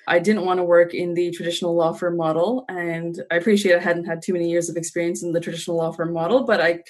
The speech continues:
kinda knew it wasn't for me. I wanted to actually work remotely, be able to work from wherever I wanted, and be able to travel, because I was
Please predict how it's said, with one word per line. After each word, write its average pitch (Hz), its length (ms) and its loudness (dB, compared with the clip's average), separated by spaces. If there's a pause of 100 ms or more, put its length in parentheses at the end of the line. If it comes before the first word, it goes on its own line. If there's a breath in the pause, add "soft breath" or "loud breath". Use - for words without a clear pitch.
(320 loud breath)
kinda 285 300 6
knew 233 220 8
it 175 60 2
wasn't 165 280 2
for 175 100 -4
me. 196 320 -2 (360 loud breath)
I 185 140 2
wanted 196 320 0
to 190 240 2
actually 175 720 0 (420 loud breath)
work 196 440 2
remotely, 247 560 4
be 208 120 6
able 196 160 4
to 190 100 -8
work 185 240 0
from 175 180 -2
wherever 220 260 2
I 233 80 4
wanted, 202 680 4
and 175 280 0
be 175 100 2
able 175 140 0
to 175 80 -4
travel, 165 500 0
because 165 460 0
I 165 200 2
was 165 460 2